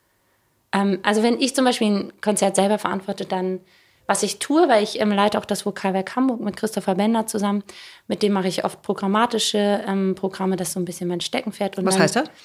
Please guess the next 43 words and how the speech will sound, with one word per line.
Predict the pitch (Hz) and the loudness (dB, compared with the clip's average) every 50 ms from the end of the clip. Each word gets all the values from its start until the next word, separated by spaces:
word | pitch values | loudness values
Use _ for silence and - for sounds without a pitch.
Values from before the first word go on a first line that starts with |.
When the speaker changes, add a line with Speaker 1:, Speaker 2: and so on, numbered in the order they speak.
| - - _ _ _ _ _ _ _ _ - - - - | -20 -20 _ _ _ _ _ _ _ _ -20 -10 -4 -2
Speaker 1:
das | 240 240 233 | 0 2 4
sind | - 277 269 | 4 4 4
es | 254 - | 4 2
einfach | 226 226 240 240 233 | 2 2 2 0 2
Programme, | - 226 - - 185 190 214 233 240 | 2 0 2 4 4 4 4 4 4
die | 208 202 202 | 2 2 4
meistens | 190 185 185 196 214 196 180 | 4 4 4 4 2 0 0
ein | - 190 185 | 0 0 0
Thema | 185 - 311 330 339 311 262 233 | 2 4 6 6 6 6 4 2
haben | 240 240 240 254 262 254 - - - - - - - _ _ _ | 0 2 2 0 0 -2 -4 -10 -18 -20 -20 -20 -20 _ _ _
und, | 220 220 226 220 220 220 214 - - - | 4 6 6 6 6 4 4 2 0 0
ähm, | 202 202 196 196 196 196 196 196 196 196 196 190 - - _ _ _ _ - | 0 2 2 2 2 2 2 2 2 0 0 -2 -6 -10 _ _ _ _ -2
ich | 202 - - | -2 0 2
baue | - - 196 226 | 4 4 6 6
dann | 240 233 226 220 214 214 - - | 6 6 4 4 2 0 -2 -4
Stücke | - - - 240 240 - 233 220 - - - | -4 0 0 0 2 4 4 2 2 2 2
um | - 254 269 277 | 2 4 4 4
dieses | 240 233 196 214 208 - | 4 2 2 0 -2 -2
Thema | - - 269 269 269 269 247 240 | -2 0 2 4 4 4 4 2
und | 226 214 196 | 2 0 2
dann | 208 208 196 - 214 214 226 269 - _ _ _ _ _ _ _ _ _ - | 2 0 0 0 -4 -8 -16 -20 -20 _ _ _ _ _ _ _ _ _ -10
finde | - - 233 220 214 - | -2 0 2 2 2 2
ich | 247 226 | 0 0
es | 247 220 - | 0 -2 -2
total | - 202 - - - 208 202 208 | -4 -6 -8 -8 -4 -2 -2 -2
schön, | 202 - - 214 214 208 202 196 - - - - _ _ | -2 0 2 2 2 2 0 -4 -10 -16 -20 -20 _ _
um | - 214 214 208 202 190 196 | -2 0 2 2 2 0 0
kurz | - 220 214 214 - - - | 0 0 0 0 0 -2 0
durchzuatmen | 269 285 302 294 - 214 - 226 214 220 208 | 0 0 0 0 -2 0 0 0 0 0 -2
von | 196 - - 196 196 | -4 -4 -4 -2 0
der | 190 | 0
Musik, | 190 190 180 170 180 190 190 185 190 - - - | 0 0 0 0 0 0 0 0 -2 -8 -8 -6
ähm, | 180 180 180 180 180 175 | -4 -2 0 0 -2 -2
Gedichte | 165 196 160 160 208 208 - - - - - | -2 -4 0 0 0 0 0 -4 -10 -12 -12
zum | - - 175 165 | -6 -4 -4 -2
Beispiel | 160 160 160 160 - - | -2 -4 -6 -8 -2 0
Speaker 2:
Oh | 214 | 2
Speaker 1:
zu | 214 196 | 4 6
Speaker 2:
ja. | 170 143 143 | 6 6 4
Speaker 1:
lesen | 165 170 165 165 160 160 151 151 143 135 | 2 0 -2 -2 -2 -2 0 0 2 2
Speaker 2:
Mhm. | - | 2
Speaker 1:
oder | - 180 180 165 | 2 2 0 0
Texte | 180 - - 190 190 - - - - - | 0 -2 -4 -6 -6 -8 -8 -6 -2 0